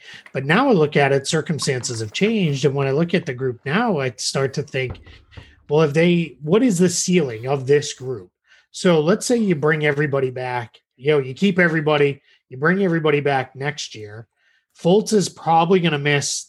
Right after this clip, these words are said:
at least the very beginning part of the season, probably maybe even half of it,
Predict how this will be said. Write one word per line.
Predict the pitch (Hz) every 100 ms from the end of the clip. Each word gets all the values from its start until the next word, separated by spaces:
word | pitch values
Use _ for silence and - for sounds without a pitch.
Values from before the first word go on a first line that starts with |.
| -
at | 117 117
least | 180 185
the | 156
very | 135 135 123
beginning | 120 120 151 151 139
part | 151 131
of | 123
the |
season, | 120 - 113 120 120
probably | 139 135 127
maybe | 127 143
even | 120 110
half | 101 - 139 147
of | 110
it, | 101 135